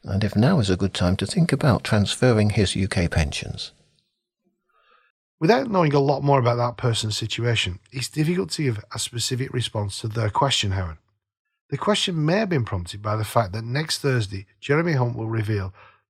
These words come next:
Speaker 2: what's in the U K autumn statement, and one of the rumours is he could give the L T A, that's the lifetime allowance,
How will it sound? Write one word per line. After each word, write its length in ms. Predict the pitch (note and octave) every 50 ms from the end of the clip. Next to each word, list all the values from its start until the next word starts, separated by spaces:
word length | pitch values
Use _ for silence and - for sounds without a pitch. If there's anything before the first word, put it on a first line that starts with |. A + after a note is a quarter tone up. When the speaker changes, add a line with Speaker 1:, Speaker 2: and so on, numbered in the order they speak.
| _ -
Speaker 2:
what's 340 | B2+ C3+ C#3+ C3+ - - A2+
in 180 | G#2 G2+ G#2+ _
the 80 | - B2
U 160 | A#2+ A#2 G#2
K 200 | G2 - A2+ A#2 A2+
autumn 400 | - G#2+ G2+ G2 - - G#2 G2+
statement, 440 | - - D3+ D3+ - - G2 E2+ - _ _ _ _ _ _ _ _ -
and 140 | B2 B2+ C3+
one 120 | C#3+ C3+
of 80 | B2+ A2+
the 100 | A#2+ A#2
rumours 380 | B2 F3 A3+ G#3+ F#3+ C3 F#2+
is 220 | F2+ E2 E2 - - _ _ _ _
he 140 | - - B2+
could 340 | - - - F3 E3+ - -
give 200 | D3 C3 A#2 -
the 120 | A#2+ A#2+
L 140 | A#2+ A#2+ B2
T 220 | - - - A#2+ A#2+
A, 200 | A2+ G2 F2 F2 -
that's 160 | A2+ A#2+ -
the 100 | - A2
lifetime 520 | G#2+ A2 A#2 A#2 A2+ - - - G#2 G2 G2+
allowance, 640 | G#2+ G#2+ C3 C#3+ C3+ G2+ E2 D2+ D#2 - - -